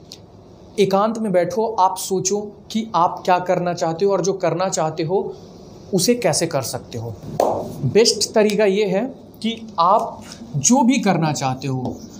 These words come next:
आपका जो भी ड्रीम है, उस ड्रीम के बारे में सोचो। आप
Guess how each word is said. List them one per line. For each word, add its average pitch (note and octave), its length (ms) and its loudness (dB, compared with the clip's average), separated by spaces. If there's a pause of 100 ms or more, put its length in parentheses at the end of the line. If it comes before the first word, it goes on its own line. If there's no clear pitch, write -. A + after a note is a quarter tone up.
(280)
आपका B3 440 2
जो G3 380 2
भी A#3 160 4
ड्रीम E3 380 0
है, A#2 200 -8 (560)
उस - 280 -2
ड्रीम G3 400 2
के A3+ 100 2
बारे C#3+ 240 2
में D3 120 2
सोचो। B2 400 -6 (1160)
आप - 380 2